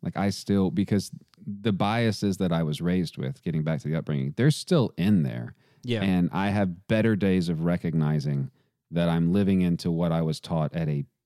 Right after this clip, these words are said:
Speaker 1: basic level, like, the sky is blue, that leaf is green, these people are not to be trusted. You know what
Speaker 2: Right.
Speaker 1: I mean?
Speaker 2: Yep.
Speaker 1: Like, all of that, whatever you wanna make that, that all still exists. And so I have better days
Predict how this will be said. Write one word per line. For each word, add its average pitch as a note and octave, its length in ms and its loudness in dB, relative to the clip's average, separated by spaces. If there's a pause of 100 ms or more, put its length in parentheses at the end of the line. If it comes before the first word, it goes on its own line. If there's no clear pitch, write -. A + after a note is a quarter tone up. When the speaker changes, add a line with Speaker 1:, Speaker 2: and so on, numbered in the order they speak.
Speaker 1:
basic F#2 520 0
level, C#2+ 360 -6
like, C2+ 260 -6
the E2 80 -4
sky E2 340 -2
is F2+ 140 0
blue, D#2 500 -2 (280)
that D#2+ 240 -2
leaf F#2 300 0
is G#2+ 140 0
green, E2+ 580 0 (360)
these F#2 280 0
people F2 400 -2
are D#2+ 100 0
not D#2+ 580 0
to - 80 -10
be D#2+ 120 -4
trusted. - 560 -12 (260)
You A2 100 4
know G2+ 80 6
what F2+ 80 2
Speaker 2:
Right. E2+ 80 0
Speaker 1:
I E2+ 40 2
mean? E2 280 0 (240)
Speaker 2:
Yep. A#2 100 -4
Speaker 1:
Like, F2 100 -2 (280)
all A#2 240 4
of F#2+ 80 2
that, F#2+ 500 -2 (220)
whatever G2+ 680 0
you G2 140 0
wanna F2 220 2
make F2 240 0
that, D2+ 260 -4
that A2 220 0
all A2+ 100 2
still F#2+ 240 -2
exists. E2 380 -4
And G2 100 -4
so G2+ 140 0
I F#2+ 120 2
have A#2 200 0
better D2+ 240 -2
days C#2 440 -8